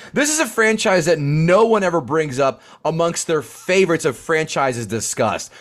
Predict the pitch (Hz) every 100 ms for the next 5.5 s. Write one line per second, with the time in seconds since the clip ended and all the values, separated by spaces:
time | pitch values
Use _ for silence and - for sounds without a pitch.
0 | - 104 110 143 208 202 202 196 185 -
1 | 180 160 156 147 156 147 139 151 139 -
2 | - _ _ _ - 170 180 190 180 -
3 | 165 175 170 180 185 170 - 151 156 160
4 | 160 165 139 _ _ 107 98 135 147 160
5 | 160 160 165 139